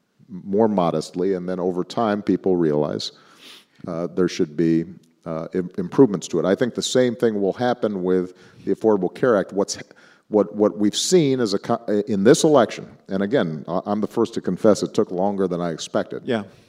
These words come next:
Speaker 1: is that this basic principle that people have that, yeah, everybody should have health care. And if you have got a pre-existing condition, I shouldn't be foreclosed from getting health care. I think that now has been,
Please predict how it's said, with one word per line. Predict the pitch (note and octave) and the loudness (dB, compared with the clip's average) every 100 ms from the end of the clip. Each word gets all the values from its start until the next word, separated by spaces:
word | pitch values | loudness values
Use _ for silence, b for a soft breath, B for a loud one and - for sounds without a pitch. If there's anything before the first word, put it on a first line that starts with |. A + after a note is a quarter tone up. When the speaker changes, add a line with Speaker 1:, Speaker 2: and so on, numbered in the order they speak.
| b b | b b
Speaker 1:
is | A2 G#2 G#2 G2+ F#2+ - b b b _ _ | 4 6 6 6 2 -6 b b b _ _
that | G2 G2 G2 G2 - - | -2 2 2 0 -8 -10
this | G2 A2+ | 0 0
basic | - F#2+ F3+ - C#3 - - _ _ _ | 4 6 6 6 2 -2 -10 _ _ _
principle | - C#3+ B2 A#2+ A2+ G#2+ | 0 0 2 -2 0 0
that | F#2+ | 2
people | - - G2+ | 2 2 2
have | F#2 F2+ F2+ F2 | 0 0 -2 -2
that, | F#2+ F#2 - | -2 -4 2
yeah, | C3+ | 4
everybody | G2 A#2 A#2 G#2 | 4 2 2 0
should | - | 0
have | F#2+ F2 | -2 -2
health | D#2 C#2 | -4 -10
care. | - B1 E2+ - | -12 -16 -16 -12
And | G2 F2+ F2+ F2+ - - | -6 -4 -4 -8 -10 -8
if | F#2 | 0
you | G#2 | 2
have | G#2+ G2+ | 2 2
got | G2+ - - | -2 -4 -12
a | F#2 | -12
pre-existing | - A2+ F#2+ F#2+ F#2 F#2+ | 0 2 2 0 0 -4
condition, | F#2 F2+ C#2+ - E2 F2 - _ _ - | -4 -4 -4 -6 -10 -12 -14 _ _ -8
I | |
shouldn't | E2 G#2 F2+ | -4 -4 -2
be | F2+ F2 b b b _ | -2 -2 b b b _
foreclosed | G#2 F#2 - F#2+ F2+ - | 0 0 0 0 0 -4
from | F#2 | -6
getting | F2 E2+ C2+ | -2 -2 -4
health | - - - | -12 -16 -16
care. | - - - b b b | -16 -16 -18 b b b
I | G#2 | -4
think | B2 G2 E2 | -2 -2 0
that | A2+ B2 - | 4 4 2
now | A2 G#2 G#2 | -2 0 0
has | G2+ G2+ F2+ | 0 0 -2
been, | F2 G2+ G2 F#2+ F#2 | -2 -2 -2 -6 -12